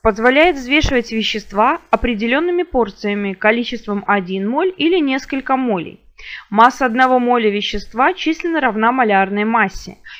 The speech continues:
Ее также можно рассчитывать делением массы порции вещества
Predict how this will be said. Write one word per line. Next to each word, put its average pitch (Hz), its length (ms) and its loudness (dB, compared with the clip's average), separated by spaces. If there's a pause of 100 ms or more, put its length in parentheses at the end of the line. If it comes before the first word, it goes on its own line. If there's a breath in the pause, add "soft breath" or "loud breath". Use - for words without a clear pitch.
Ее 254 320 4
также 240 340 2
можно 202 380 0
рассчитывать 175 680 -4
делением 220 540 0
массы 208 380 0
порции 196 500 -4
вещества 277 640 -4